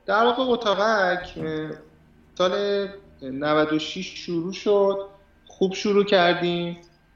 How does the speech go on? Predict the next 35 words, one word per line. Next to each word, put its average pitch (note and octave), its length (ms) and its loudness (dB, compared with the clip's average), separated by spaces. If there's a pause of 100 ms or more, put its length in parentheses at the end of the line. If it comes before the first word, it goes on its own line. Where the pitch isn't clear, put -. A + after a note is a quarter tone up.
اه، C#3 420 0
و C3+ 160 -2
اتفاقای C#3+ 800 2
خوبی E3+ 580 -4 (380)
برای D#3 220 4
اتاقک D#3 440 2
افتاد. D#3 300 -2
خب، D#3 220 -4 (140)
اه، B2+ 260 -4 (320)
بازار C#3+ 520 4
خیلی D3 440 0
آفلاین A#2 640 -2
بود B2+ 400 -6 (480)
و B2+ 120 2
مشخصاً C3 760 -2
تمام C#3 380 0
کسایی C#3 380 -6
که C#3+ 120 -8
می‌خواستن B2 400 -4
تلاش B2 400 0
کنن، D3 300 0
هدفشون C#3+ 500 -2
این D#3 120 -6
بود D#3 160 -6
که D#3+ 260 -2 (380)
بتونن C#3+ 380 2
یه C#3+ 80 6
بخشی D3 320 2
از C#3+ 140 -2
این D3+ 100 -2
بازار B2+ 300 0
آفلاین B2+ 520 -2
رو C#3 80 0
آنلاین G2+ 400 0
کنن. E2 300 -10